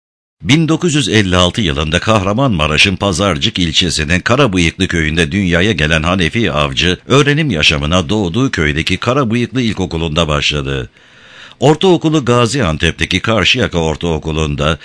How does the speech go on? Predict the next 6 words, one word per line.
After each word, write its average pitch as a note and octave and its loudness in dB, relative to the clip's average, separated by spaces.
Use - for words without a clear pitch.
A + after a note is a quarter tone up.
liseyi D3+ 2
ise C#3 0
Ankara'daki G2 0
Polis F2+ -2
Koleji'nde D#2 0
bitirdi. C#2+ -4